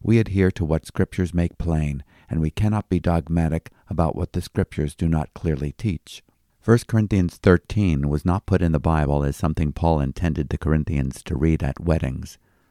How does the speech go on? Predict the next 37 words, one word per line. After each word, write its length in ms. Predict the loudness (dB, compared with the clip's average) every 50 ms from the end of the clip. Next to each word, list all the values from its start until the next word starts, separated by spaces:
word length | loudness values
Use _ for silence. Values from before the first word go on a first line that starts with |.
| _ _
No, 300 | 2 4 6 6 4 4 2
according 360 | -2 -4 -6 -4 -4 -4 -2 -2
to 80 | -2
the 100 | -4 -4
context 600 | -4 -2 -2 -2 -2 -2 -2 -4 -4 -6 -6 -6
of 100 | -6 -4
the 100 | -2 -2
letter, 380 | -2 -2 -2 -2 -2 -2 -4 -4 _ _ _ _ _ _
he 100 | 0 2
was 120 | 2 2 2
showing 360 | 2 2 2 2 2 0 0
them 340 | 0 2 2 2 2 0 -2 _ _ _
how 140 | -4 -4 -2
to 120 | -2 0
behave 540 | 0 0 0 0 0 -2 0 0 0 0 0
as 140 | 0 0 0
they 140 | 0 -2 -2
gathered 420 | -2 0 0 0 2 0 -2 -2
together 400 | -4 -4 -2 0 0 2 0 0
for 140 | 0 -2 -2
public 420 | -2 -2 -2 0 0 -2 -2 -2
worship. 440 | 0 0 0 0 -2 -4 -6 -6 -10 -16 _ _ _ _ _ _ _ _ _ _
Their 140 | -2 0 2
love 240 | 2 4 2 2 2
for 140 | 0 -2 0
one 180 | 0 0 2
another 480 | 2 2 2 0 0 0 0 0 -2 -2 -6 _ _
should 220 | -6 -4 -2 0 2
mirror 300 | 2 2 4 2 2 2
the 120 | 2 2
love 240 | 2 2 2 0 0
that 160 | 0 -2 0
they 120 | 0 0
have 160 | 0 0 -2 0
found 300 | 0 2 2 2 2 0
in 140 | -2 -4 -4
Christ. 520 | -4 -2 -2 -2 -2 -2 -6 -8 -14 -20